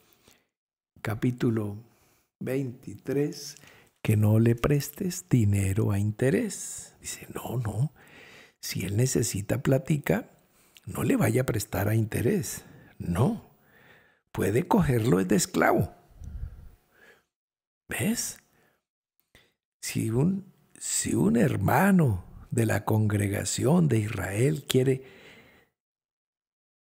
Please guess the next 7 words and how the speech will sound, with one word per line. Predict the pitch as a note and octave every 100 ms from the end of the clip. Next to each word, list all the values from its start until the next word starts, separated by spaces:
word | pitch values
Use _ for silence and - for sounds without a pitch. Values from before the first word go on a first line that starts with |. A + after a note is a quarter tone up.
| _ -
tener | A#2+ A#2 C3
un | C#3+
emprendimiento, | C#3+ C#3 A#2+ G#2+ G2+ G2 G2+ B2 C#3 B2+ - G2 F2+ - _ _ - - _
invertir | - A2+ G#2 G2+ G2+ - C3 D#3+ D#3 G#2 - _ _ -
en | G#2+
un | A#2 A#2+
negocio, | A2+ G2 A2+ C#3 C3+ - G2